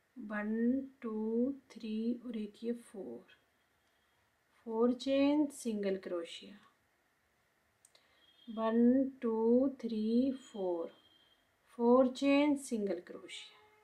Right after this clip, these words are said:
इस तरह से मैं रो को complete करूँगी, four chain, single क्रोशिया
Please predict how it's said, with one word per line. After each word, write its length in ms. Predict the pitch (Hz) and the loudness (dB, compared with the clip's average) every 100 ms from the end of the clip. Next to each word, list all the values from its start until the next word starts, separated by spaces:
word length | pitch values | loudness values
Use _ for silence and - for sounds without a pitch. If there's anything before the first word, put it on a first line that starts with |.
| 427 _ 415 427 427 415 415 _ _ _ 415 _ _ _ _ _ _ - | _ _ _ _ _ _ _ _ _ _ _ _ _ _ _ _ _ -16
इस 220 | 233 - | -16 -10
तरह 220 | 220 208 | -8 -8
से 180 | - 220 | -8 -6
मैं 180 | 220 240 247 - _ _ _ _ _ _ _ _ _ _ _ _ _ _ _ | -2 -2 -4 -14 _ _ _ _ _ _ _ _ _ _ _ _ _ _ _
रो 180 | 220 214 214 | -8 -6 -6
को 80 | 277 269 | -12 -6
complete 540 | 254 208 - 202 196 - | -4 -4 -6 -8 -8 -8
करूँगी, 540 | - 202 214 233 285 | -10 -6 -2 0 -2
four 460 | 285 - 214 208 208 | -4 -10 -10 -8 -8
chain, 360 | - 233 269 262 | -6 -2 0 0
single 380 | - 226 202 180 | -4 -6 -6 -6
क्रोशिया 540 | - 180 160 - - | -10 -16 -14 -18 -20